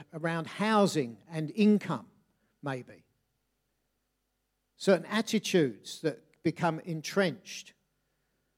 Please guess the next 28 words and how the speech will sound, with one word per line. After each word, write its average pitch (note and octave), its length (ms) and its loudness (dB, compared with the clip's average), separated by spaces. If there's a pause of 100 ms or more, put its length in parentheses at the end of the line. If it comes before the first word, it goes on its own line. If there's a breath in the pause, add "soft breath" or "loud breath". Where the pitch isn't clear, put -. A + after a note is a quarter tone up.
(1000)
And D#3+ 100 -2
I've, F#3 180 2
I've G3 160 -2
asked B3 300 6
in F#3 220 4
other G3 180 4
churches, F#3+ 400 6
I D#3 40 -6
go F#3+ 120 6
to F#3 140 2
other E3 160 4
churches E3+ 420 -2
on D3+ 80 -6
occasion C#3+ 480 -4
and C#3 100 -8
speak, - 360 -2 (340 soft breath)
and D#3 100 -2
I'll, E3+ 220 2
I'll E3+ 160 0
say, G3+ 240 2
"Well, G#3+ 140 8
what's C4 180 0
the B3 80 0
dominant G3+ 460 4
culture E3+ 400 0
in E3 80 -4
your E3+ 200 2
church?" - 600 -12